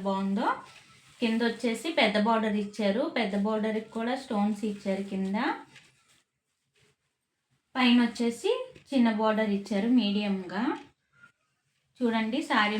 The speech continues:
మొత్తం ఇలా వచ్చింది డిజైన్, చాలా బాగుంది. కాపర్ గోల్డ్ కలర్ ఇది, లైట్ బిస్కెట్ కలర్ డిజైన్ వచ్చింది. చూడండి స్క్వేర్ డిజైన్, చాలా కలర్ఫుల్గా ఉంది సారీ. పళ్ళు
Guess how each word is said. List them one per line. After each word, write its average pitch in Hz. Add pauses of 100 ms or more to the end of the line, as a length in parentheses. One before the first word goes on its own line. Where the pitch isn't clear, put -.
మొత్తం 247
ఇలా 214
వచ్చింది 214
డిజైన్, 202 (200)
చాలా 202 (140)
బాగుంది. 196 (1040)
కాపర్ 220
గోల్డ్ 220 (120)
కలర్ 202
ఇది, 240 (1300)
లైట్ 226
బిస్కెట్ 220
కలర్ 220
డిజైన్ 220
వచ్చింది. 202 (800)
చూడండి 220 (120)
స్క్వేర్ 208
డిజైన్, 202 (240)
చాలా 208 (100)
కలర్ఫుల్గా 208
ఉంది 196
సారీ. 202 (3250)
పళ్ళు 240